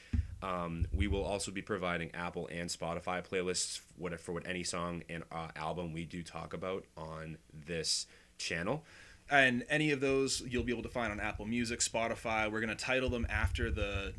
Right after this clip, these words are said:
Speaker 2: episode of the podcast. So if you hear a song or we're talking about a song in episode one, two, one hundred, I mean, it might be a little,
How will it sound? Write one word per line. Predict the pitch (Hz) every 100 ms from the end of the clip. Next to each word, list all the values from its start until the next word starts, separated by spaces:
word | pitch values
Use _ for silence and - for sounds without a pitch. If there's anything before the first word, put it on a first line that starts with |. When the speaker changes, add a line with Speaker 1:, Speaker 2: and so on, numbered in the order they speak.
| -
Speaker 2:
episode | 131 139 - 127 117
of | 98
the |
podcast. | - 120 113 110 113 113 -
So | - 110
if | 98
you | 127
hear | 113 120
a | 110
song | - 123 123 120
or | 107 101
we're | 98 98
talking | 127 123 123
about | 117 113
a |
song | 104 123 113 110
in | 101 98
episode | 104 104 - 95 107
one, | 110 107 101 98
two, | - 113 104
one | 98 104
hundred, | 107 92 90
I |
mean, | 90
it | 90
might | 98 90
be |
a | 92
little, | 95 92